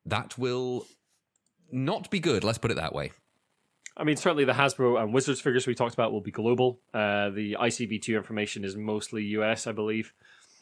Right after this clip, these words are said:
Speaker 2: Uh, but yeah, so, yeah, it is gonna be hard for people. Prices are gonna go up. Uh, people are gonna have less disposable income. I know I already have less disposable income.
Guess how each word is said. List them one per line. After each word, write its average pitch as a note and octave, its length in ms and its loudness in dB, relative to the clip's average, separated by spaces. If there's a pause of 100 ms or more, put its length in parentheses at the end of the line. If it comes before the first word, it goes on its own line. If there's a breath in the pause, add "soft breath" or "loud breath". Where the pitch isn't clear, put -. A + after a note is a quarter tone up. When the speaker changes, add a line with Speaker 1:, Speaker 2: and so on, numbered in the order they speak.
(200 soft breath)
Speaker 2:
Uh, G#2 160 0
but G2+ 320 -4
yeah, B2 300 2
so, - 180 -6 (380)
yeah, A2+ 100 2
it G2+ 140 0
is A#2 240 4
gonna G#2 220 -2
be G#2 200 -4
hard G2+ 300 0
for - 80 -20
people. G#2 420 -4 (720)
Prices A2 260 0
are A2 60 -4
gonna G2+ 180 -4
go G#2 160 0
up. G2+ 300 0
Uh, G2+ 320 -2
people G#2+ 200 -4
are G2+ 40 -4
gonna G2+ 140 -4
have G2 120 -4
less G2+ 180 0
disposable G2 440 -6
income. G#2 260 -4
I F#2 80 -2
know G2 140 -6
I G#2+ 340 -2 (300)
already A2+ 260 -2
have G#2+ 140 -6
less G#2+ 200 -2
disposable G#2+ 460 -10
income. G#2 320 -4